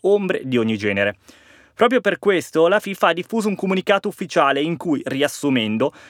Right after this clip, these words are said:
invita tutte le nazionali a smetterla di fare storie e pensare solo a giocare, aggiungendo che il Qatar è un paese dove non esiste alcuna discriminazione e tutto è perfetto. Piccola pausa per fare una faccia di dissenso e disapprovazione.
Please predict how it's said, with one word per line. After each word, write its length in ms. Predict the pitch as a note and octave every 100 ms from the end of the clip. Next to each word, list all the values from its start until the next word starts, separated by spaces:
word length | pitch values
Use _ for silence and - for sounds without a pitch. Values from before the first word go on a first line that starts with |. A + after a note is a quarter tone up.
| _
invita 400 | - A#3 A3+ C#3+
tutte 240 | B2 A#3 D#3+
le 80 |
nazionali 500 | D#3+ G3 - C4 B3
a 60 | F3+
smetterla 480 | E3 B2 - C#3 E3+
di 80 | B2+
fare 200 | A#2 A#2+
storie 440 | - B2 C3+ G3
e 60 | G3+
pensare 360 | C4+ - F3
solo 200 | F3+ D#3
a 20 |
giocare, 420 | C#3+ D3 G#2 G#2 A#2+ -
aggiungendo 560 | D3+ G3+ A#3 F#3+ G#3
che 100 | G3+
il 140 | B2+ B2
Qatar 400 | A3 G#3+ A#3+ C4
è 60 |
un 140 | C#3+ C3+
paese 420 | F3+ E3+ F3+ C#3+
dove 200 | B2+ B2
non 140 | B2
esiste 360 | B2 D3+ D3 B2
alcuna 300 | A#2 - D3+
discriminazione 800 | A#2 C#3+ - D#3+ A#3+ - A3+ -
e 140 | F#3+
tutto 260 | - A2 B2
è 20 |
perfetto. 600 | A2+ A2 B2+ G#2+ - A#2+ _ _ _ _
Piccola 320 | D#3+ - E3+
pausa 400 | D#3+ D3+ D#3+ E3+
per 160 | C3+ -
fare 280 | C3+ C3+
una 160 | B2+ B2+
faccia 240 | C#3+ -
di 80 | B2+
dissenso 560 | B2 - C3+ C3 - D3
e 100 | B2
disapprovazione. 920 | A2+ A2+ - G#2 G#2 - G2+ G2 G2